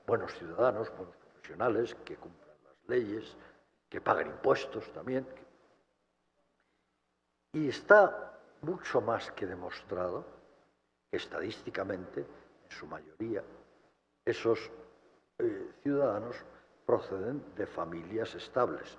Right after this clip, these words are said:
Es decir, ¿a qué me refiero con familias estables? Me refiero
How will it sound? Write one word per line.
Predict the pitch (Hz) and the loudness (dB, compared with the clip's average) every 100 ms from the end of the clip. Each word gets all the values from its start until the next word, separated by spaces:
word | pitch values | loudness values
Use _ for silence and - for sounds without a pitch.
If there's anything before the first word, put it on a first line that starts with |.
| - | -4
Es | 120 127 | -2 -2
decir, | - 82 - - - _ _ _ | -4 -6 -12 -18 -20 _ _ _
¿a | _ | _
qué | 110 | 2
me | 123 | 2
refiero | 107 120 | 2 0
con | 107 | -2
familias | 95 95 107 98 | -4 -6 -4 -4
estables? | 98 - 73 - - - _ - | -6 -4 -6 -6 -16 -20 _ -12
Me | - | -12
refiero | 69 87 92 123 | -10 -4 2 2